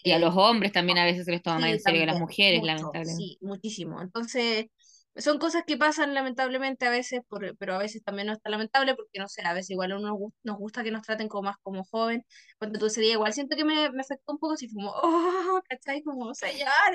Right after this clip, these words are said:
Speaker 1: Sí, po.
Speaker 2: Y yo, "No,
Speaker 1: Igual debo
Speaker 2: no
Speaker 1: hablar de
Speaker 2: sobra
Speaker 1: mi, <laughs>
Speaker 2: juventud".
Speaker 1: de mis, de mis disti-, <laughs>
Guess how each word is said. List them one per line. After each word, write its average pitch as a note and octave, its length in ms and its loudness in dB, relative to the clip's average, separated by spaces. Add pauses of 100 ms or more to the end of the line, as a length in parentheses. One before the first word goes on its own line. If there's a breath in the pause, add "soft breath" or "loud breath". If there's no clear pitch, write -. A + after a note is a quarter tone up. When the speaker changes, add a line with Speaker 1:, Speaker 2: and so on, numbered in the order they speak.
(440)
Speaker 1:
Sí, - 240 4
po. - 200 -2
Speaker 2:
Y C#4+ 100 -2
yo, D4 60 6
"No, G#4+ 1000 4 (200)
Speaker 1:
Igual G#3+ 320 8
debo C4 160 8
Speaker 2:
no B3+ 60 8
Speaker 1:
hablar A#3+ 200 6
de C#4+ 300 10
Speaker 2:
sobra - 0 -
Speaker 1:
mi, D#4 300 12
<laughs> A4 180 6
Speaker 2:
juventud". G#4+ 1000 6
Speaker 1:
de D4+ 240 6
mis, C#4 200 4 (140)
de C4 220 6
mis B3 220 2
disti-, C#4+ 340 6
<laughs> - 360 2